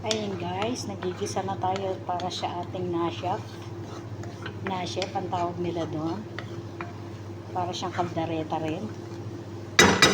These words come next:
At syempre, ayan, naglagay na tayo ng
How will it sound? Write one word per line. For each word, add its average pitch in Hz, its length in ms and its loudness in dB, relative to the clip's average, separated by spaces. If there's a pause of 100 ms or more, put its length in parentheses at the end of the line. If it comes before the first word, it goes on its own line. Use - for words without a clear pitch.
(2500)
At 175 80 -6
syempre, 180 560 4
ayan, 202 480 2
naglagay 185 400 -2
na 180 160 0
tayo 180 320 2
ng 170 640 0